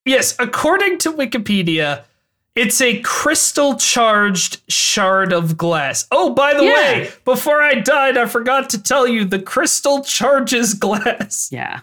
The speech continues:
Speaker 2: whatever. I mean, he turns into this weird crystal monster.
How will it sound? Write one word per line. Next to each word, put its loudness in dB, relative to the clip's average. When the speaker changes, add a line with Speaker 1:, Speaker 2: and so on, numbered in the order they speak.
Speaker 2:
whatever. -4
I 2
mean, 4
he 2
turns 0
into 2
this 0
weird 2
crystal -2
monster. 2